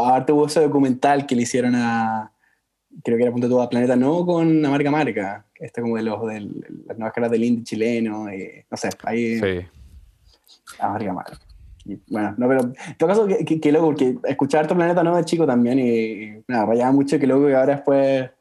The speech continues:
Speaker 1: nos encontramos, pero ahora ya con
Speaker 2: Exacto.
Speaker 1: tu proyecto.
Speaker 2: Sí, pues, bueno, yo ahí tocaba como músico de sesión, digamos, no participaba en la creación de las canciones, em, pero fue una bonita época, digamos, como un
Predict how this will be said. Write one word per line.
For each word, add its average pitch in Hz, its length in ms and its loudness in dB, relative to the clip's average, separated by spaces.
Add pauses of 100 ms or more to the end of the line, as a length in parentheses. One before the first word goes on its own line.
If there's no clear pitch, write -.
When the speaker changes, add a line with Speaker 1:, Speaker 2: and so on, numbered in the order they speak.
Speaker 1:
nos 131 260 0
encontramos, 127 580 0
pero 113 540 -2 (360)
ahora 113 180 0
ya 117 60 4
con 113 80 0
Speaker 2:
Exacto. 113 400 -2
Speaker 1:
tu 113 140 -4
proyecto. 113 260 0
Speaker 2:
Sí, 123 100 2
pues, 113 140 -4 (100)
bueno, 123 220 0 (220)
yo 113 160 0
ahí 113 280 0 (360)
tocaba 113 640 0 (180)
como 95 220 -4
músico 101 340 -2
de 98 80 0
sesión, 95 420 -6 (540)
digamos, 95 200 -2
no 101 80 -2
participaba 95 460 -4
en 98 80 -4
la 101 80 -4
creación 95 320 -4
de 98 60 -4
las 95 100 -4
canciones, 92 480 -6 (680)
em, 85 840 -6 (360)
pero 87 160 -4
fue 104 180 0
una 107 120 -2
bonita 101 280 -2
época, 101 280 -4
digamos, 85 400 -14
como 78 280 -10
un - 80 -14